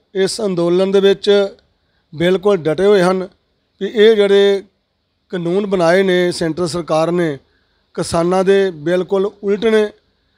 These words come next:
ਇਹ ਕਿਸਾਨ ਮਾਰੂ ਕਾਨੂੰਨ ਨੇ ਤੇ ਇਹਨੂੰ ਜੋ ਮਰਜ਼ੀ ਹੋਵੇ, ਅਸੀਂ ਇਸ ਨੂੰ ਰੱਦ ਕਰਾਉਂਦੇ ਹਾਂ। ਮੈਂ ਵੀ, ਸਾਡਾ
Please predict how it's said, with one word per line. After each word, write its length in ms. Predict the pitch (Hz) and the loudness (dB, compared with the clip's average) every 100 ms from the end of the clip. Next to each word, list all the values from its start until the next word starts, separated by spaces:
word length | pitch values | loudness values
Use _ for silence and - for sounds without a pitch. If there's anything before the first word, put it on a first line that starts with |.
| _ - | _ 0
ਇਹ 160 | 202 202 | 2 2
ਕਿਸਾਨ 460 | 190 - 160 170 | -2 -4 -2 -2
ਮਾਰੂ 480 | 175 160 170 208 208 | 0 0 0 -2 -4
ਕਾਨੂੰਨ 380 | - 190 185 202 | -4 -2 0 2
ਨੇ 260 | 214 202 196 _ _ _ | 2 2 -4 _ _ _
ਤੇ 120 | 202 226 | -8 0
ਇਹਨੂੰ 380 | 214 226 226 165 | 0 0 -2 0
ਜੋ 240 | 180 202 | 2 2
ਮਰਜ਼ੀ 340 | 180 160 180 | 0 -4 -2
ਹੋਵੇ, 480 | 180 160 175 185 196 - _ 185 | -2 0 0 0 -2 -12 _ -8
ਅਸੀਂ 280 | 170 190 180 | -6 -2 -2
ਇਸ 120 | 170 | -2
ਨੂੰ 320 | 180 175 175 - _ 165 | -2 -2 -4 -10 _ -4
ਰੱਦ 280 | 156 147 165 | -2 -2 -2
ਕਰਾਉਂਦੇ 480 | 175 156 143 190 | -2 -2 2 2
ਹਾਂ। 140 | 202 196 _ _ _ _ - | 2 0 _ _ _ _ -8
ਮੈਂ 380 | 156 151 170 202 | -6 -2 0 0
ਵੀ, 300 | 220 220 220 _ _ _ _ _ | 0 -2 -6 _ _ _ _ _
ਸਾਡਾ 600 | - 170 190 196 185 | -4 0 2 2 0